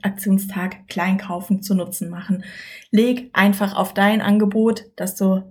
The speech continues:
am siebenundzwanzigsten November machen möchtest, ein kleines Geschenk obendrauf. Wenn deine Kunden kaufen und sprich darüber, sprich im Vorfeld darüber. Und das ist ganz interessant, ich habe mir da ein paar Studien zu dem Thema auch angeguckt.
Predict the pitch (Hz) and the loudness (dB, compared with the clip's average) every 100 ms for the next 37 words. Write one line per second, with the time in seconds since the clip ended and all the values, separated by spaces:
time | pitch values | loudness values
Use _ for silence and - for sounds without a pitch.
0 | - 190 185 190 185 - 175 - 196 185 | -2 0 2 2 0 -2 -8 -2 0 4
1 | 185 180 180 190 175 170 185 - - 208 | 4 2 -2 -2 -2 -4 -6 -6 0 0
2 | 196 170 180 185 202 - 165 175 - 190 | 2 2 0 0 -2 -2 -4 -8 -6 0
3 | 185 190 - 151 156 - - - - _ | 2 2 0 -2 -2 -4 -16 -20 -20 _
4 | _ 196 190 180 190 - 208 202 220 254 | _ 4 4 4 0 0 0 0 0 0
5 | 269 294 - - - 320 247 208 196 202 | 0 -2 -4 -2 -4 0 0 4 4 4
6 | 196 220 214 - 208 196 196 196 208 196 | 2 0 0 2 0 0 -2 -2 2 2
7 | 202 240 220 220 220 202 233 233 262 220 | 2 0 2 2 0 -2 -2 -4 -4 -6
8 | - 285 - - 240 220 214 208 196 330 | -4 -4 -4 -6 -2 0 2 2 2 4
9 | 349 202 196 208 202 208 202 196 185 202 | 4 4 2 2 2 4 2 2 2 2
10 | 196 254 | 2 -2